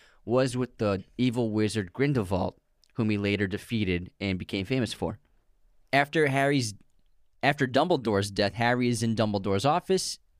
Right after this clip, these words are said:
Speaker 2: and he, we notice on his desk is a bowl of sherbet lemons, as well as pumpkin juice. In Harry Potter and the Sorcerer's Stone, Dumbledore announced these to be his favorite Muggle candy, and in Chamber of Secrets, it is the password to enter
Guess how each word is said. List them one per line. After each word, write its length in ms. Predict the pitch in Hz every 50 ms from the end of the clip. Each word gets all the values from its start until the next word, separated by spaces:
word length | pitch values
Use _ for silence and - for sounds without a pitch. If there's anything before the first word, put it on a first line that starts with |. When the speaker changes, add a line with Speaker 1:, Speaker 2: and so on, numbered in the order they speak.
| - - -
Speaker 2:
and 340 | 123 120 120 117 117 117 113
he, 140 | 110 113 - - -
we 220 | 117 117 117 117
notice 400 | 117 120 120 120 120 113 - - - -
on 80 | 110 110
his 160 | 104 101 95
desk 340 | - 131 135 143 143 - - - _
is 180 | - 113 107 107 -
a 120 | 117 117 113
bowl 360 | 104 110 107 107 117 123 - -
of 120 | 110 101
sherbet 400 | - - - - 120 110 113 -
lemons, 560 | - 117 160 190 151 107 104 107 - - - - _ _ - - _ -
as 120 | - 123
well 140 | 117 127 120
as 100 | 120 -
pumpkin 380 | - - 165 165 147 135 110 101
juice. 320 | 87 101 98 92 - - -
In 140 | - 117 113
Harry 220 | 110 139 143 147
Potter 240 | 143 143 139 135 127
and 100 | 123 120
the 40 | 113
Sorcerer's 400 | 113 - 123 - - 107 101 -
Stone, 340 | - - 139 131 127 127 120
Dumbledore 440 | 107 123 117 120 123 113 117 113 107
announced 400 | 107 110 113 117 120 117 - -
these 200 | 120 117 113 -
to 120 | - 127
be 200 | 110 113 113 110
his 260 | 104 98 117 107 -
favorite 520 | - - - - 107 104 104 95 113 - -
Muggle 380 | 101 101 98 104 101 104 95 -
candy, 520 | - - 135 139 139 127 104 101 95 92 - - - - - -
and 160 | - 117 110
in 100 | 107 104
Chamber 320 | 98 - - 135 131 117 107
of 80 | 101
Secrets, 440 | - - - 170 - 143 123 - - - -
it 80 | 127
is 100 | 117 110
the 80 | 107 113
password 500 | - - - - - - - - 123 123 -
to 120 | - -
enter 300 | - 110 98 117 113 117